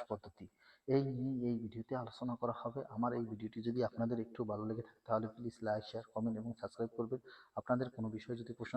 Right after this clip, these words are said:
থাকে, তাহলে আমাকে কমেন্ট করবেন, আমি পরবর্তী ভিডিওতে সেই বিষয়ে উত্তর দিয়ে দেব।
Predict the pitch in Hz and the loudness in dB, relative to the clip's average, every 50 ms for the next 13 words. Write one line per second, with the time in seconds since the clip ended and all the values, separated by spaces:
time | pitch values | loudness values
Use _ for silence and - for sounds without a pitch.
0 | 120 127 123 127 120 113 110 107 107 107 110 110 113 117 120 117 120 120 120 - | -2 0 0 -2 -2 -2 -2 -2 -2 -2 -2 -4 -2 0 0 2 2 0 -4 -4
1 | 131 131 131 120 107 107 107 - 110 110 107 113 107 - 117 113 107 107 110 - | -2 0 0 2 2 0 2 4 4 4 4 4 -2 -6 -4 -4 -2 -2 -4 -4
2 | - - _ _ - - - _ - - - 117 117 110 117 110 - - 127 - | -6 -12 _ _ -20 -20 -20 _ -8 -2 2 2 2 2 0 -4 -10 -10 -12 -14
3 | _ - 107 - - 123 113 110 113 107 104 110 95 101 | _ -18 -12 -4 -2 -2 0 0 0 -2 0 -2 -6 -8